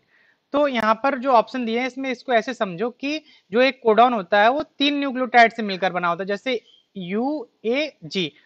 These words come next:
तो यहाँ पर तीन न्यूक्लियोटाइड हैं। तो इसका जब हम सही आंसर देखें, तो जो हमारा हो जाएगा a set of three bases। तो इसका जो करेक्ट आंसर है हमारा बी आंसर, एक जेनेटिक कोड जो होता है, वो तीन न्यूक्लियोटाइड से मिलकर बना होता है या थ्री बेसिस का बना होता है। अगला क्वेश्चन बोल रहा है,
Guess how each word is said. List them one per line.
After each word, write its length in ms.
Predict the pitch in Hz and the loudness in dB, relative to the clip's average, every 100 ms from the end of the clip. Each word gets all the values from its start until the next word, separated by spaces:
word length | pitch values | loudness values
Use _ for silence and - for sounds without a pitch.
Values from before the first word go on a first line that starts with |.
| _ - | _ 0
तो 60 | |
यहाँ 100 | 233 | 0
पर 120 | 240 | 0
तीन 240 | 254 277 240 | -2 -2 -2
न्यूक्लियोटाइड 520 | 196 170 156 143 139 | -4 -6 -4 -4 -4
हैं। 80 | 147 _ _ 233 | -12 _ _ -8
तो 60 | |
इसका 180 | 214 269 | -6 -4
जब 100 | 262 | -4
हम 120 | 269 | -4
सही 240 | - 233 247 | -2 0 2
आंसर 360 | 233 220 254 | 0 0 -2
देखें, 340 | 220 208 262 233 | -2 -4 -6 -6
तो 120 | 254 | -6
जो 80 | 214 | -4
हमारा 240 | 202 214 | -2 0
हो 60 | 214 | -2
जाएगा 200 | 254 262 | -2 -2
a 160 | 269 | -4
set 280 | 247 233 226 | -2 4 4
of 140 | 277 294 | 4 -2
three 280 | - 226 | 0 0
bases। 380 | 165 147 147 135 _ _ _ | 2 -2 -4 -18 _ _ _
तो 60 | 202 | -6
इसका 180 | - | -2
जो 120 | 226 233 | -2 2
करेक्ट 320 | 220 220 226 | 4 4 2
आंसर 300 | 208 190 226 | -2 0 0
है 60 | |
हमारा 360 | 220 226 311 381 _ _ _ _ | 2 2 0 -2 _ _ _ _
बी 140 | 170 190 | -2 0
आंसर, 360 | 156 143 151 | 0 -2 -6
एक 220 | 165 214 190 | -2 -2 0
जेनेटिक 400 | 190 185 233 - | 0 0 -6 0
कोड 220 | 214 208 | 0 2
जो 100 | 190 | -2
होता 240 | 160 185 | 0 2
है, 80 | 208 | 2
वो 100 | 277 | 2
तीन 380 | - - 247 233 | -6 -2 -2 0
न्यूक्लियोटाइड 480 | 220 220 214 214 190 | -2 0 4 4 2
से 100 | 208 | -4
मिलकर 300 | 190 208 190 | -2 0 0
बना 180 | 190 | 0
होता 200 | 185 185 | -2 0
है 60 | 254 | 0
या 100 | 269 | -2
थ्री 240 | 269 226 | -4 -4
बेसिस 380 | 202 196 208 185 | 0 -2 -2 -6
का 100 | 202 | -6
बना 200 | 165 147 | -4 -6
होता 240 | 135 127 135 | -8 -10 -12
है। 60 | - _ _ _ _ _ 185 | -12 _ _ _ _ _ 0
अगला 200 | 202 262 | 2 2
क्वेश्चन 320 | 262 - 262 | 2 -2 -2
बोल 220 | 240 220 | 0 2
रहा 200 | 214 220 | 4 4
है, 160 | 302 | 2